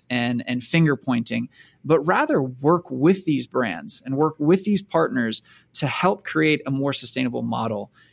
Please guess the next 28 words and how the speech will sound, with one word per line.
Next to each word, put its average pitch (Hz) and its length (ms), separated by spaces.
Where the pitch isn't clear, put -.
And 135 200
I 170 100
really 196 260
believe 151 340
that 117 140
the 127 180
impact 160 380
and 139 100
change 135 320
happens 127 480
from 123 400
within 139 320
the 180 80
boardroom, 233 480
you 139 80
know, 135 120
partnering 156 400
with 147 120
these 151 140
brands 143 400
and 131 220
working 139 260
alongside 127 580
them 208 240
versus 156 420
being 147 220
very 143 200
combative 127 640